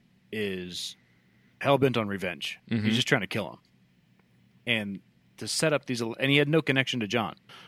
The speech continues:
Speaker 1: Like, there was no, uh, he wasn't con-, changed by John. He didn't know John. Hadn't,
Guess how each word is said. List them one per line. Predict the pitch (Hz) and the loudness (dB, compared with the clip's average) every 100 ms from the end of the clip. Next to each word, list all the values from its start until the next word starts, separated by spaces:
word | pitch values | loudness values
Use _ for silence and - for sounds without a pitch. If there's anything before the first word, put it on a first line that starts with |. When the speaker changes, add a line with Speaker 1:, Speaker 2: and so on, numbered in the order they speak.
| _ | _
Speaker 1:
Like, | 107 110 | -6 -2
there | 123 | 0
was | 117 123 | 0 2
no, | 127 123 113 - _ _ _ _ _ _ _ _ | 2 4 0 -4 _ _ _ _ _ _ _ _
uh, | 117 107 98 104 | -6 -6 -8 -8
he | |
wasn't | 123 135 113 113 - _ _ _ - _ - | -4 -2 -4 -10 -16 _ _ _ -20 _ -8
con-, | 127 123 _ _ | -6 -6 _ _
changed | - - 120 113 117 113 110 | -2 0 0 -2 -4 -6 -4
by | 113 110 | -4 -2
John. | 113 110 110 110 | -2 0 -2 -2
He | 107 | -4
didn't | 117 120 104 | -4 -4 -4
know | 104 110 113 | -2 0 -2
John. | 101 98 101 107 104 | -2 -4 -4 -6 -6
Hadn't, | 104 101 110 | -8 -8 -12